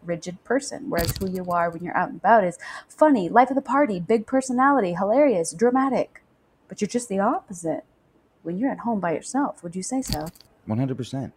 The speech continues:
Speaker 2: It's crazy. And you know what, what's interesting is that I'm starting to find this, like,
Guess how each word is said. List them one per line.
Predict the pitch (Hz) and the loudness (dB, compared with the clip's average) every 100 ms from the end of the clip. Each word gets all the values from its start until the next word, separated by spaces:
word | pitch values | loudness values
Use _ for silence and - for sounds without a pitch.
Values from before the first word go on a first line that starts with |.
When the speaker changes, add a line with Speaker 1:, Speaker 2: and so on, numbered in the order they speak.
| _ _ _ _ _ _ _ _ _ - | _ _ _ _ _ _ _ _ _ -4
Speaker 2:
It's | 120 | -2
crazy. | 165 147 123 | -2 -2 0
And | 123 | 0
you | 123 | 2
know | 123 | 0
what, | 113 98 | 0 -4
what's | - 107 - | -4 -4 -4
interesting | 117 123 98 | -6 -4 -2
is | 90 | -2
that | 87 | -2
I'm | 87 87 | -2 -4
starting | - 92 95 | -4 -4 -2
to | 90 | -4
find | - 82 85 85 | -4 -4 -2 -2
this, | 78 - | -4 -6
like, | 73 - | -6 -8